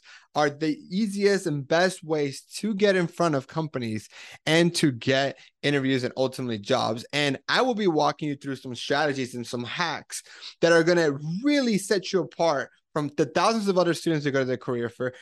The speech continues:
that are gonna allow you to walk away from the career fair with interviews, and in that same week, have that interview and have job offers and internships lined up right away. And look, the career fair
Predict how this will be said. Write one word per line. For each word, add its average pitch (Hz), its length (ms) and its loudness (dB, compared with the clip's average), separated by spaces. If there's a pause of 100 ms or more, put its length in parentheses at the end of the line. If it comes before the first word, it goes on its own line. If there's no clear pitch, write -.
(140)
that 160 120 4
are 165 40 6
gonna 165 220 4
allow 165 280 4
you 190 200 4
to 180 220 0
walk 185 400 2
away 190 400 4
from 180 240 -8
the 160 120 -2 (260)
career 165 340 4
fair 143 240 0
with 165 340 2
interviews, 127 680 -2 (340)
and 175 160 0
in 214 200 4
that 202 220 2
same 180 380 2
week, 170 400 2 (160)
have 175 300 -2
that 175 180 2
interview 135 560 -2 (180)
and 127 120 -8
have 147 280 0
job 135 280 2
offers 123 460 -4
and 117 120 -8
internships 123 640 -4
lined 117 320 -2
up 110 180 -4 (320)
right 127 240 2
away. 117 400 -2
And 139 160 0
look, 135 180 2
the 139 120 0
career 156 460 2
fair 117 440 -6